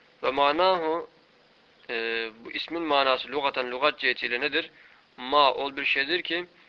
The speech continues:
delle delalet etti yahut da delle delalet edene üzerine ala müsemmen. Bir müsemmaya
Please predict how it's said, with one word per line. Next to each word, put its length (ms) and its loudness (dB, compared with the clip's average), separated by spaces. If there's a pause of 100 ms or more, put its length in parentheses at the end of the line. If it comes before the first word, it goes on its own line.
(300)
delle 380 4
delalet 340 4
etti 420 -4 (600)
yahut 240 0
da 180 -2
delle 340 4
delalet 340 4
edene 240 -2
üzerine 320 -2
ala 300 4
müsemmen. 500 -2 (540)
Bir 100 -4
müsemmaya 760 4